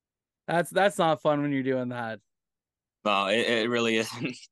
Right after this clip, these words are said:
Speaker 2: <laughs> 'cause you, you think you can go faster, and then all of a sudden the chip comes up and you get, you're halfway down the straightaway.
Speaker 1: Yeah. Uh,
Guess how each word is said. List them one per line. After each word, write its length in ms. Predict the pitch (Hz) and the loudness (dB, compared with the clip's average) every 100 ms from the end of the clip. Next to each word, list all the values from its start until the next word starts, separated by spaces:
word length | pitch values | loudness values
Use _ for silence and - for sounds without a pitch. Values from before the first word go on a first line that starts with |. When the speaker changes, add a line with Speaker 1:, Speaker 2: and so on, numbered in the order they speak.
| - | -14
Speaker 2:
<laughs> 220 | - 123 | -10 -4
'cause 120 | 131 | 0
you, 160 | 123 110 | 2 0
you 60 | 120 _ _ - | -4 _ _ -4
think 160 | 151 139 | -4 -2
you 80 | 127 | -4
can 140 | 139 | 0
go 140 | 131 127 | 2 2
faster, 480 | 131 131 131 - 117 | 2 0 -2 -6 -8
and 100 | 117 | -6
then 100 | 117 | -4
all 140 | 117 | -4
of 80 | 120 | -4
a 40 | |
sudden 240 | 113 120 110 | -6 -8 -10
the 60 | |
chip 240 | 107 123 - | -10 -10 -6
comes 220 | 117 104 | -6 -2
up 140 | 104 | -4
and 80 | 104 | -4
you 100 | 104 | -10
get, 220 | 104 107 87 | -6 -6 -6
you're 220 | 104 107 | -8 -6
halfway 340 | 107 107 107 | -4 -4 -4
down 160 | 104 104 | -6 -8
the 80 | 101 | -8
straightaway. 440 | - 101 92 92 - - _ _ _ - | -2 -2 -2 -10 -18 -20 _ _ _ -16
Speaker 1:
Yeah. 340 | - 135 135 127 _ _ _ _ _ _ _ | -8 -2 0 0 _ _ _ _ _ _ _
Uh, 460 | 156 147 147 151 143 | -4 0 4 4 2